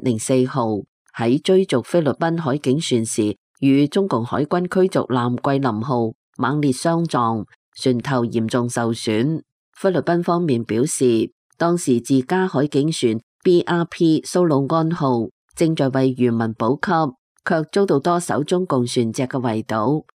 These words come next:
菲方認為，當時中共驅逐艦嘅真正目標其實係要衝撞菲律賓船。菲律賓外交部強調，事件責任唔喺菲律賓，北京至今未對撞船事件公開回應，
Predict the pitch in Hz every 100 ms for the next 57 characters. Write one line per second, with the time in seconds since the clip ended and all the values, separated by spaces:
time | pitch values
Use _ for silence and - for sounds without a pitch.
0 | _ _ 190 180 190 185 170 131 127 120
1 | 107 - _ _ 170 180 - 123 156 196
2 | 196 127 113 190 190 147 117 135 127 147
3 | 180 180 165 135 131 110 165 160 160 _
4 | _ 143 127 127 127 123 123 139 143 220
5 | 196 190 131 120 165 151 - 160 160 -
6 | 113 104 98 _ _ _ _ 190 170 170
7 | 170 170 131 127 170 170 127 120 139 110
8 | 117 127 113 110 _ _ - - 139 127
9 | 160 196 151 135 131 123 - 110 - 110
10 | 165 165 139 - 151 147 143 - _ _
11 | - 160 165 165 - 135 156 156 156 135
12 | 131 151 147 131 127 123 110 - 127 123
13 | 107 147 175 185 190 185 175 131 110 127
14 | 135 131 127